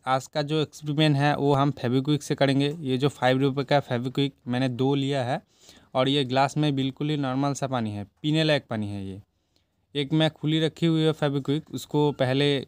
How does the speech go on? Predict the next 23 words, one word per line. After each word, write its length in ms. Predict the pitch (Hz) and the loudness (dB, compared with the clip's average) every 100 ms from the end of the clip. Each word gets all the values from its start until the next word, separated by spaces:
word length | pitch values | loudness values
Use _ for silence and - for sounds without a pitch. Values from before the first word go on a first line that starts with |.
| - | -8
ग्ला-, 480 | 120 120 120 120 117 | -4 -2 0 0 -2
अ, 20 | |
पानी 320 | - 127 147 | 2 4 6
में 120 | 147 | 4
डालते 300 | 135 131 131 | 4 2 0
हैं 200 | 113 151 - _ _ _ 123 | -2 -4 -8 _ _ _ -8
और 100 | 123 | -4
देखते 300 | 131 - 139 | -4 -2 -2
हैं 60 | |
रिएक्शन 400 | 131 123 - 131 | -2 -2 -2 -4
क्या 220 | 123 127 | -2 -4
होता 300 | 113 101 - | -4 -6 -8
है। 220 | 95 95 - _ _ _ _ _ _ _ _ _ _ _ _ _ _ _ _ _ 131 | -10 -10 -14 _ _ _ _ _ _ _ _ _ _ _ _ _ _ _ _ _ -4
गाइस, 160 | 135 | 0
आपके 400 | 131 143 - 160 | 2 0 0 -4
सामने 380 | - 143 147 156 | 0 0 2 2
मैं 160 | 151 139 | 2 4
डाल 160 | 135 | 2
रहा 180 | 131 127 | 2 0
हूँ 220 | 131 156 | 0 -2
ये 120 | 131 | -2
जो 120 | 127 135 | -2 -4
फेविक्विक 540 | - 120 120 123 | -2 -4 -2 -2